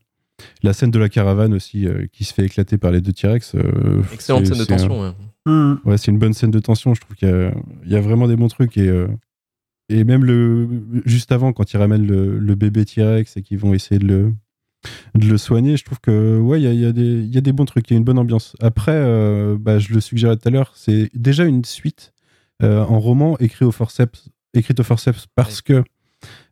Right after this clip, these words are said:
Speaker 1: euh, le succès de Jurassic Park, le bouquin ramène Ian Malcolm qui mourait en fait, euh, dans le premier livre. Euh, faut savoir que Hammond aussi meurt dans le premier livre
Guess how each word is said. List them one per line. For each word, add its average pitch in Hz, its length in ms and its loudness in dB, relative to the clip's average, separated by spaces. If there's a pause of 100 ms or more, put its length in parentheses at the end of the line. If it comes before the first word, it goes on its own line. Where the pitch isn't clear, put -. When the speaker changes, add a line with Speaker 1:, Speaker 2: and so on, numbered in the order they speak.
Speaker 1:
euh, 104 340 4
le 104 140 4
succès 117 320 -2
de 110 40 0
Jurassic 104 300 -2
Park, 131 260 -2
le 110 300 2
bouquin 113 460 0
ramène 117 340 2
Ian 113 140 2
Malcolm 110 420 -2 (120)
qui - 180 0
mourait 123 240 2
en 113 100 0
fait, - 240 -8
euh, 95 80 -4
dans 95 100 -2
le 95 160 0
premier 101 300 -2
livre. 117 200 -2 (1200)
Euh, 110 140 0
faut - 80 -8
savoir 127 240 0
que - 120 -4
Hammond 117 280 2
aussi 113 280 0
meurt 110 380 0
dans 104 80 0
le 101 80 2
premier 101 260 -2
livre 110 240 0